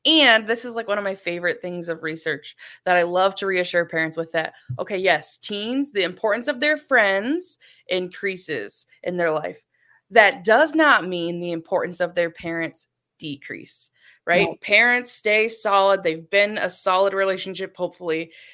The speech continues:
Speaker 1: and friends increase, but it doesn't make parents any less important. They still stay very important, and kids really come to their parents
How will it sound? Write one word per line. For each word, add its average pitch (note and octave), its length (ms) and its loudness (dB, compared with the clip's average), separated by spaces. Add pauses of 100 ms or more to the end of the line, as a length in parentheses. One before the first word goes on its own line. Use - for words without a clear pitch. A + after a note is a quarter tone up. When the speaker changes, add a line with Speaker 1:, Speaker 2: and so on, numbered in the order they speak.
Speaker 1:
and F#3+ 200 2
friends C#4+ 320 2
increase, B3 680 -4 (520)
but G3 100 4
it F#3 180 -6
doesn't A3+ 380 4
make G#3 200 -2
parents F#3 400 -4
any F3+ 140 -4
less D#3+ 300 -2
important. - 480 -10
They E3 80 -8
still E3+ 320 -4
stay F3 200 -2
very E3 240 2
important, D#3+ 600 -4 (260)
and F3+ 80 -4
kids F3 240 -2
really F3+ 280 6
come F3+ 220 -2
to F#3+ 80 0
their G3 140 2
parents D4+ 540 0